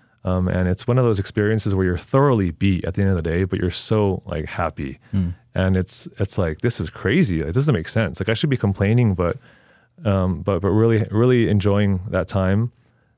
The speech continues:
Speaker 1: And then afterward, I ju-, I just had a, we, we had a time to write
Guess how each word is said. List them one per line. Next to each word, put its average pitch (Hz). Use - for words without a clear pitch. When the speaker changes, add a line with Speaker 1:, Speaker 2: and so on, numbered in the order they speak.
Speaker 1:
And 95
then 101
afterward, 107
I 101
ju-, 131
I -
just 208
had 262
a, 113
we, 127
we 131
had 165
a 120
time 113
to 95
write 98